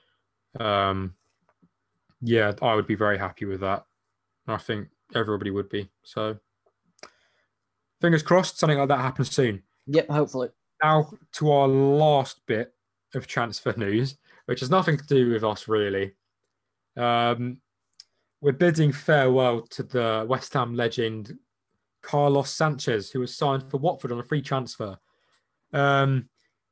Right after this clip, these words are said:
Speaker 1: congratulations,
Speaker 2: Hello,
Speaker 1: Watford
Speaker 2: darkness,
Speaker 1: fans.
Speaker 2: my old friend.
Speaker 1: <laughs> Congratulations, Watford fans. You have now condemned yourself to relegation to League One. Uh,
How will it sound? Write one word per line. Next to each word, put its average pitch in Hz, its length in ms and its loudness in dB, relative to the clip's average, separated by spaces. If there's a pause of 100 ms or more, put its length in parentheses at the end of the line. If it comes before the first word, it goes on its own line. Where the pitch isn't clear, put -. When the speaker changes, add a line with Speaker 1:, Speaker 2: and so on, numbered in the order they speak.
(220)
Speaker 1:
congratulations, 135 640 2
Speaker 2:
Hello, 135 120 6
Speaker 1:
Watford 131 180 0
Speaker 2:
darkness, 151 560 2
Speaker 1:
fans. - 40 -18
Speaker 2:
my 185 360 2
old 180 280 2
friend. 170 420 0 (560)
Speaker 1:
<laughs> - 480 -20
Congratulations, 151 600 0
Watford 135 260 -6
fans. 127 440 -2
You 131 140 0
have 123 100 -2
now 131 180 0
condemned 110 360 -6
yourself 110 340 -6
to 110 60 -14
relegation 104 500 -8
to - 100 -12
League 101 160 -6
One. 123 520 -2
Uh, 117 400 -2